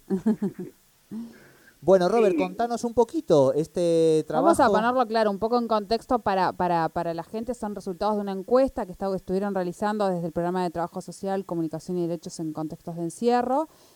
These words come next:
Speaker 1: de la Universidad Nacional de Río Negro. Y, eh, eh, ¿cuál es? Co-, contémosle un poco a la audiencia como para ponerlos en,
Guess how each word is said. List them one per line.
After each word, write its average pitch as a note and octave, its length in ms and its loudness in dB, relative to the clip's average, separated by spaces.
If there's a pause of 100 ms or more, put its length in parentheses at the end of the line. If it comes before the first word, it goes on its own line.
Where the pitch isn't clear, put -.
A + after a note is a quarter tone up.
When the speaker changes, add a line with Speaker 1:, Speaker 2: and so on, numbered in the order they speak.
(120)
Speaker 1:
de E3+ 120 -2
la E3+ 80 0
Universidad F3 640 -2
Nacional F3 400 -2
de F3 160 -2
Río F#3+ 240 -2
Negro. B3+ 400 4 (300)
Y, D#4 320 6
eh, A#3+ 160 4
eh, G#3 100 0
¿cuál C4+ 220 4
es? D4 180 2
Co-, D#3+ 200 -8
contémosle B3+ 480 2
un A#3+ 60 0
poco C4 180 4
a - 20 6
la B3 60 8
audiencia B3 340 4
como G3+ 160 0
para F3 180 0
ponerlos G3+ 560 0
en, F3 260 -2